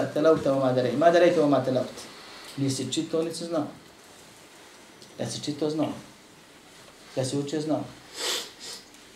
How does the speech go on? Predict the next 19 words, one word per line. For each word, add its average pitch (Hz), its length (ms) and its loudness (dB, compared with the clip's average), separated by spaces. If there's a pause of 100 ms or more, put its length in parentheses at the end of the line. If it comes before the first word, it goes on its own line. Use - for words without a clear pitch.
(220)
Zato 147 340 2
je 131 100 2
nužno 139 340 0
da 127 120 0
se 135 120 -4
uči. 117 180 -4
Zato 131 140 -2
su 151 160 -2
učenjaci 147 420 0 (120)
pisali 147 560 2 (540)
i 147 140 2
prenosili 139 600 6
znanje. 110 320 -4 (1200)
I 127 40 -4
bez 143 200 4
obzira 185 280 10
što 170 140 2
su - 140 2
ovo 165 320 10